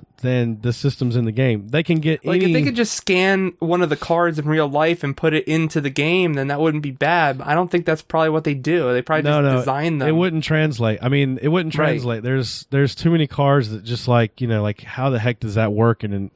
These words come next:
Speaker 1: in an R P G? They'd have to
Speaker 2: Right.
Speaker 1: they have to choose cards that make sense for an R P G, or, or,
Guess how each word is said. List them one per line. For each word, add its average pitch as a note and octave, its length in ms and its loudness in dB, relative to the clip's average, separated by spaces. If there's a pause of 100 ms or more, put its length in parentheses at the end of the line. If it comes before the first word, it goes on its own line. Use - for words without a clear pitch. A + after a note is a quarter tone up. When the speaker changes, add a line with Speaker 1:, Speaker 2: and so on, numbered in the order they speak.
Speaker 1:
in A2 160 -2
an G#2 120 -2
R G#2+ 180 0
P G#2 160 -4
G? G#2+ 240 0
They'd A2+ 180 0
have C3 260 0
to A2 180 -2
Speaker 2:
Right. C3+ 380 0 (420)
Speaker 1:
they C#3 100 2
have D#3 200 4
to D3 80 0
choose C#3+ 280 0
cards B2+ 340 2
that G#2+ 140 -2
make A2+ 180 0
sense A2+ 320 -2
for G#2 220 0
an G2 60 2
R G2 120 2
P G#2 140 -2
G, G2 360 2
or, G#2+ 200 0
or, G#2+ 320 2